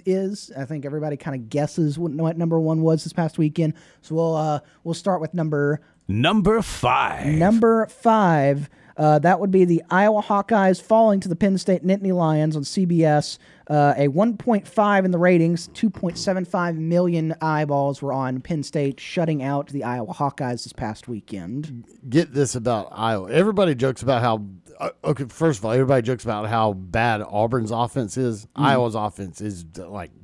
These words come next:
Speaker 3: just the, the absolute dumps. Jay Fair, Auburn wide receiver Jay Fair,
Speaker 1: Yes.
Speaker 3: has more receiving yards than combined, uh, <laughs> Iowa.
Speaker 1: Wow.
Speaker 3: And Jay Fair does not have that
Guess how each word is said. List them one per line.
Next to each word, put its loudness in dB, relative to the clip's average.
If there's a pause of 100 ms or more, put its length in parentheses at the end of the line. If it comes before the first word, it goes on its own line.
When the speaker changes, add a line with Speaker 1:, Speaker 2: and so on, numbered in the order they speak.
(220)
Speaker 3:
just -6 (140)
the, -12
the -4
absolute -6
dumps. -6 (760)
Jay 2
Fair, 0 (580)
Auburn -2
wide 2
receiver 0
Jay 0
Fair, -6
Speaker 1:
Yes. -6 (720)
Speaker 3:
has 0
more 2
receiving 2
yards -4 (140)
than -4 (520)
combined, 0 (180)
uh, -2
<laughs> -16
Iowa. -2 (1120)
Speaker 1:
Wow. 0
Speaker 3:
And 4
Jay 4
Fair 0
does -4
not -8
have -4
that -4